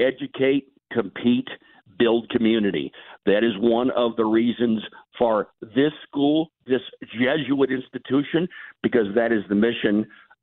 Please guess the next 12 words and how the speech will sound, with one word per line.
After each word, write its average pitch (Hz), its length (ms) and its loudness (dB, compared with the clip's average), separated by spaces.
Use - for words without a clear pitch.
of 107 420 2
the 110 180 -2
Society 107 540 0
of 85 100 -4
Jesus, 104 360 -2
and 92 100 -2
that's 98 220 0
why 104 140 4
these 101 160 0
Jesuit 113 520 0
institutions 110 800 -2
exist. 98 500 -2